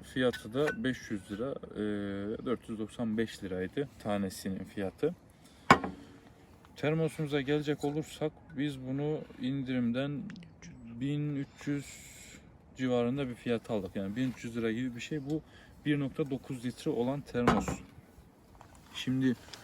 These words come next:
şu anda burada hani çok, e, böyle kaynar bir su göremedim ama haliyle dö-, dört buçuk, beş saat gibi bir zaman geçti, bir süre geçti aradan. E, şimdi birazdan kahvenin sıcaklığına bakacağız.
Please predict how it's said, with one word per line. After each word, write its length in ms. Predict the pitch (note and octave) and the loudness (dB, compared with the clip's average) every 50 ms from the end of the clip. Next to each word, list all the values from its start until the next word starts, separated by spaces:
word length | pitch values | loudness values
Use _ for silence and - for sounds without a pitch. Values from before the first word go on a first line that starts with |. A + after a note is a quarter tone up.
| - - - | -18 -16 -12
şu 220 | - - - D3+ | -4 0 4 6
anda 340 | D3 D3 C#3+ C#3 C#3 C3 B2 | 6 8 8 8 6 4 4
burada 220 | C#3 C#3+ C3+ C#3 | 4 4 4 6
hani 240 | C#3 C#3 C3+ C3 A#2+ | 6 6 6 6 4
çok, 220 | - - D3 C#3 - - - - - - - - - - - - - - - - - - - | 2 2 2 2 2 -2 -16 -18 -18 -20 -20 -20 -20 -20 -20 -20 -20 -20 -20 -20 -18 -8 -2
e, 80 | - A#2+ A#2 A#2 A#2 A2+ A2+ A2+ A2 G2+ E2+ - - - - - - - - - - - - - - - - | 2 2 4 4 4 4 4 4 2 2 0 -4 -12 -18 -20 -20 -20 -20 -20 -20 -20 -20 -20 -20 -20 -14 -6
böyle 300 | - B2 A#2+ A#2+ B2 A#2+ | 0 2 2 4 2 2
kaynar 520 | A#2 - - B2+ C3 C3+ C3+ C3 C3 C3 C#3 | 0 0 2 4 4 6 6 4 4 2 0
bir 60 | E3 | -2
su 180 | - - D#3+ | -2 0 4
göremedim 520 | C3+ C3+ C3 B2+ C#3 C3 B2 G#2+ F#2+ F#2+ G#2 | 6 8 8 8 8 6 6 6 4 4 4
ama 240 | A#2 A#2+ A2+ A2 G#2+ | 4 6 6 6 6
haliyle 380 | A#2 A#2 A#2 A2+ A#2+ A2+ A2 | 6 6 6 6 4 4 2
dö-, 300 | G2+ F#2+ A2+ A2+ G#2 - | 2 0 0 0 0 2
dört 280 | - A2+ G#2+ - - - | 4 2 2 2 -4 -12
buçuk, 240 | - - G#2 G#2+ A2+ | -10 -8 -6 -2 -2
beş 180 | A#2 G#2+ - | -2 -2 -2
saat 280 | - A#2 A2 G#2 - - | 0 0 0 0 -2 -2
gibi 240 | - A2 A2 G#2 G#2 | 0 0 0 0 0
bir 60 | G#2 | -2
zaman 540 | G2+ A2 G2+ G2 G2+ G#2+ A2 A2+ A#2 A2+ G#2+ | -2 -2 -2 0 2 2 4 4 4 4 4
geçti, 460 | G2 F#2 - - - - D#3 D#3+ A#2+ | 2 0 -2 -6 -8 -8 -8 -8 -8
bir 60 | G2+ | -10
süre 280 | - - - G2+ G2+ G2 | -10 -6 -2 0 0 0
geçti 320 | F#2+ F2+ - - - - | 0 -2 -4 -6 -6 -4
aradan. 320 | G2 F#2+ G2 A2 C3+ D#3+ F3 E3+ - - - - - - - - - - - - - - - - - - | -2 0 0 0 0 0 -2 -4 -8 -10 -16 -18 -18 -18 -18 -18 -18 -20 -20 -18 -18 -20 -18 -12 -8 -4
E, 320 | G#2+ G#2+ G#2+ G#2 G#2 G#2+ | -2 -2 0 0 -2 -2
şimdi 280 | G#2 - - C3+ B2 A#2 | -4 -4 -2 -2 -2 0
birazdan 440 | B2 A#2+ A2+ G#2+ G#2+ A#2 A#2+ A#2 - | 0 2 2 2 6 6 6 6 4
kahvenin 340 | - A2+ A2+ A2+ A2+ A2 A2 | 4 4 4 6 4 4 2
sıcaklığına 600 | G#2+ G#2+ G#2+ A2+ A2 G#2+ - - A2+ A2+ A2 G2+ | 0 -2 -4 -4 -4 -4 -2 -2 0 2 2 2
bakacağız. 460 | G2 F#2 - G2+ G2 C#3 D#3 - | 0 -2 -4 -2 0 0 0 -2